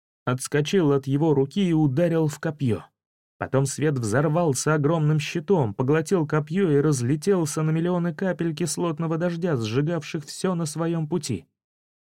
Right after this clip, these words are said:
Внизу снова раздались вопли, и Рон забрал еще две тени. Он поднялся в воздух и парил, как Супермен, пока души теней летели к нему с земли.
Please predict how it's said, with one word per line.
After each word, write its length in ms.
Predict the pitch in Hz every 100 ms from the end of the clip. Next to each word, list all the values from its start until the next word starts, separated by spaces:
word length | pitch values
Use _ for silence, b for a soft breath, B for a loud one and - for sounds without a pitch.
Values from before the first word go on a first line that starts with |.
| -
Внизу 500 | 92 87 120 143 160
снова 460 | - 110 165 156
раздались 480 | 160 147 156 170 151
вопли, 460 | 156 180 - 95 - _ _ _
и 100 | -
Рон 300 | 101 123 151
забрал 400 | 131 147 143 165
еще 440 | 151 170 151 - 302
две 200 | 127 135
тени. 400 | 120 98 87 - _ _ _ _ _ -
Он 240 | 117 135
поднялся 720 | 131 135 123 160 151 135 -
в 60 | 131
воздух 600 | 110 113 175 117 113 117
и 60 | 131
парил, 400 | 143 143 170 160
как 200 | 156 151
Супермен, 760 | - 156 170 180 190 185 107
пока 320 | - 110 123 117
души 420 | 113 175 - 156
теней 480 | 147 156 170 165 151
летели 500 | 147 151 170 165 160
к 120 | -
нему 260 | 135 147
с 60 | 135
земли. 420 | 117 131 120 95